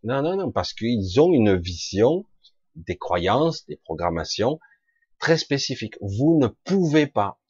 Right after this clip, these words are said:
Et le, le, le système cognitif est très bien fait pour ça.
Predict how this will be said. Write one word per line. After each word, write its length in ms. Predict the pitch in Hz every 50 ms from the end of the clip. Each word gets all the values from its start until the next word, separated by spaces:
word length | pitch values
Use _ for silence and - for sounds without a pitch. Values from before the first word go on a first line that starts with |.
| _ -
Et 400 | 120 135 139 139 131 - - _ _ _ _ _ _ - - - - - _ -
le, 460 | - 98 101 104 104 101 98 95 - - _ - - - - - - - - - - - - - 110
le, 280 | 110 110 107 101 95 - -
le 360 | 98 95 98 101 107 120 123
système 680 | - - - 160 - - - - - 196 160 117 104
cognitif 560 | - 117 110 107 110 110 - - 160 - -
est 120 | 104 - -
très 320 | - - - - 180 170
bien 240 | 143 139 139 127 117
fait 200 | - - 110 98
pour 220 | - - 82 - -
ça. 320 | - 110 110 131 160 165